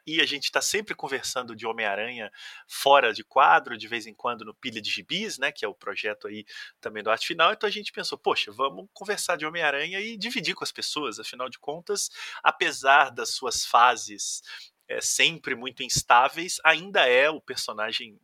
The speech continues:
mais popular aí, pelo menos dos gibis da Marvel, é um dos que mais vendem, tem filme, tem animação, então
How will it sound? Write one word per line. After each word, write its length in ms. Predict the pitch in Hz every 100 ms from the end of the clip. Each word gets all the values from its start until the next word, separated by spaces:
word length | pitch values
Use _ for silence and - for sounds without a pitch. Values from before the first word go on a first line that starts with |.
| _ _
mais 260 | 104 110 -
popular 580 | 123 - 117 104 117
aí, 180 | 107 104
pelo 220 | - 107
menos 300 | 98 101 110
dos 160 | 113 110
gibis 260 | 110 113 104
da 140 | 104
Marvel, 520 | 95 117 131 123 104
é 60 | 107
um 100 | 120
dos 140 | 110
que 140 | - 98
mais 240 | 127 107
vendem, 580 | 87 120 143 127 95 95
tem 160 | 131 120
filme, 440 | - - 131 104
tem 120 | 131
animação, 640 | 117 117 98 - - 151 139
então 240 | 160